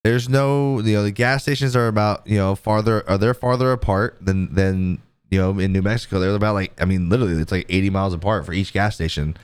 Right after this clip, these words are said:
There's nothing in the western side of Texas. After, I mean, after El Paso for an hour, an hour and a half going eighty-five miles an hour, I, I was on cruise control for, uh, at eighty-five miles an hour.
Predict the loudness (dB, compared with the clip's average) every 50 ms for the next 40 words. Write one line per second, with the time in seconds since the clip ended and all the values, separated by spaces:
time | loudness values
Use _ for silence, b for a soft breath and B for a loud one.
0 | B B B B _ _ -2 0 0 0 0 0 0 2 2 2 2 0 0 -2
1 | -2 -2 0 0 0 0 0 0 0 0 0 0 -2 -2 -2 -4 -2 0 0 0
2 | 0 -2 -2 -2 -4 -4 -4 -6 -8 -10 -10 -14 _ _ _ _ _ _ _ _
3 | _ _ _ _ _ _ _ _ _ _ -2 0 0 2 2 2 2 2 0 0
4 | 0 0 0 0 0 0 -2 -2 -2 -2 -2 0 0 0 0 0 0 0 -2 -2
5 | 0 0 0 0 0 0 0 0 0 2 2 2 0 0 0 0 2 2 2 2
6 | 2 0 0 2 2 0 0 0 0 0 0 2 2 0 0 0 0 0 0 0
7 | 0 0 0 0 0 0 0 0 2 2 2 0 0 0 2 2 2 2 2 0
8 | -2 -2 -2 -2 -2 -2 0 -2 -4 -2 0 2 2 2 2 0 -2 -4 b b
9 | b b b b b _ _ -2 -2 0 0 0 0 0 0 0 -2 0 0 2
10 | 0 0 0 -2 -2 -2 -2 0 0 0 0 0 0 2 2 0 2 2 2 0
11 | 0 0 -2 -2